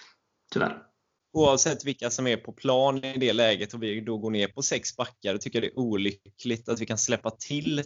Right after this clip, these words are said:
Speaker 2: två två på den hörnan. Om vi går nu, nu går ner på sexbackslinjen och vi ser att målvakten smyger upp.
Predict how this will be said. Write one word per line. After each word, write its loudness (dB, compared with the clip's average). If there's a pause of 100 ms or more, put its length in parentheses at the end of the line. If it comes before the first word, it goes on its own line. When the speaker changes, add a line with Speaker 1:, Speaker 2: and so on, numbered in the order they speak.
(100)
Speaker 2:
två 0
två -2
på -2
den 4
hörnan. 2 (200)
Om -4
vi 2
går 2
nu, 0
nu 4
går -2
ner 2
på -8
sexbackslinjen 0
och -4
vi 2
ser 0
att 0
målvakten 0
smyger 0
upp. 0